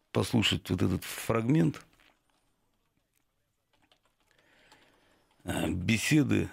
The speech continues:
между Болтоном и, и, и Путиным. При этом надо отметить, что Путин был в том обманчиво хорошем настроении, которое ничего хорошего не сулит американцам.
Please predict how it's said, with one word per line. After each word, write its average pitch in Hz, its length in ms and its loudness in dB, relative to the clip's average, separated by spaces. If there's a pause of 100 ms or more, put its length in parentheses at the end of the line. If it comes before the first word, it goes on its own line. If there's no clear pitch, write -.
(140)
между 95 760 -2 (640)
Болтоном 98 840 2
и, - 100 -4
и, 104 440 0
и 101 40 2
Путиным. - 540 -10 (1800)
При 117 200 2
этом 123 180 -4
надо 120 260 4
отметить, 110 400 4
что 110 260 2
Путин 117 440 4
был 101 260 4 (460)
в - 140 0
том 110 440 4 (1120)
обманчиво 113 560 0
хорошем 104 540 2
настроении, 127 560 2
которое 98 400 2
ничего 101 320 4
хорошего 117 500 2
не 85 160 2
сулит 107 380 0
американцам. 78 560 -12